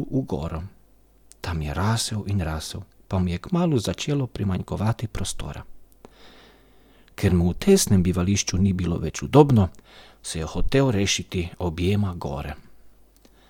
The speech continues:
Zbral je vso moč, da bi se prebil na plano, in gora se je razklala. Kamenje se je začelo silovitim bobnenjem valiti v dolino.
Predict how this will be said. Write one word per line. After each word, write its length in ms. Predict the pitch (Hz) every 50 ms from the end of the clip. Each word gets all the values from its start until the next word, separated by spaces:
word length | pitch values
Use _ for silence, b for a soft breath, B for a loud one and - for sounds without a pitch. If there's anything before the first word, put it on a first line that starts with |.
| b b b b b b b b b b b b b b b b
Zbral 360 | - - 92 - 98 95 95 92
je 100 | 85 82
vso 420 | 85 - - - - 143 147 160
moč, 400 | 156 143 131 127 - - - - -
da 180 | 107 98 95
bi 120 | 87 95 85
se 180 | - - 85
prebil 580 | 82 - - 95 92 87 - _ - 123 127 127
na 140 | 120 104 107
plano, 480 | - - - 80 76 78 80 78 71 - - - - - _ -
in 200 | - 82 82 85
gora 380 | 90 113 127 131 127 117 104
se 220 | 101 - - - 82
je 120 | 71 73
razklala. 800 | 71 - 73 78 - - - - - - 80 82 78 78 78 71 - - _ _ _ B B B B B B B B B B
Kamenje 540 | - 85 82 98 117 127 123 117 104 98 87
se 180 | - - -
je 100 | 85 90
začelo 500 | 87 - 80 - - - 117 113 107 95
silovitim 720 | 90 - - 87 78 90 90 95 131 131 131 - 107 92 90
bobnenjem 580 | 85 90 78 90 104 107 104 101 92 87 90 80
valiti 420 | 82 80 82 95 90 - - 90
v 120 | 82 85 80
dolino. 520 | 85 82 80 76 73 80 76 73 78 82